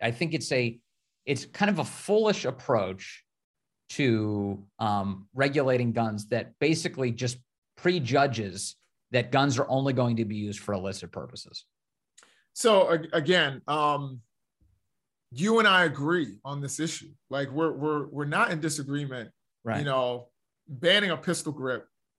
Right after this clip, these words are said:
Speaker 2: you know, I, I don't, maybe there's, there's an argument for that that I'm not aware of, but I don't really see a reason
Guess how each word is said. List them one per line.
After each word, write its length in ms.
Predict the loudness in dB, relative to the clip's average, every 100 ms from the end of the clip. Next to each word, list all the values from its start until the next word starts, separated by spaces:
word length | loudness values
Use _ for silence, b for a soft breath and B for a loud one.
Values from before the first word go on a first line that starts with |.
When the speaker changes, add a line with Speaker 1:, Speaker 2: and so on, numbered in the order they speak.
| _
Speaker 2:
you 160 | -12 -8
know, 80 |
I, 300 | 0 0 2
I 40 | 2
don't, 300 | 2 0 0
maybe 240 | 0 2
there's, 340 | 2 0 -2 -10
there's 500 | -4 0 0 0 -8 _
an 80 | -2
argument 440 | 0 0 -2 -6
for 240 | -4 -4 -2
that 200 | -2 -4
that 100 | -6
I'm 180 | -6
not 180 | -4 -4
aware 320 | -4 -4 -4
of, 100 | -6 -6
but 100 | 0
I 140 | 0
don't 200 | 0 -2
really 200 | -4 -6
see 240 | -6 -6 -8
a 40 |
reason 460 | -6 -6 -8 -10